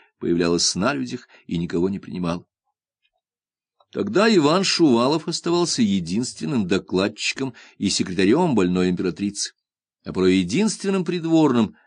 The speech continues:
которого она допускала к себе. Шувалов не скрывал, что сам готовит тексты указов государыни. Так он писал Воронцову:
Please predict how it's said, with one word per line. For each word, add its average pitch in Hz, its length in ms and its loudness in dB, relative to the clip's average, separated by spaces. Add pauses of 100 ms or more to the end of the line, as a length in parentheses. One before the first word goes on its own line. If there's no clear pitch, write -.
(140)
которого 87 300 -2
она 95 120 0
допускала 92 540 -4
к 85 60 -10
себе. 90 260 -10 (1080)
Шувалов 233 500 2
не 220 100 4
скрывал, 220 340 4
что 202 200 2
сам 196 340 2
готовит 170 440 2
тексты - 420 -2
указов 135 540 2
государыни. 95 680 -2 (560)
Так 135 220 -2
он 123 100 2
писал 127 520 2 (420)
Воронцову: 120 840 2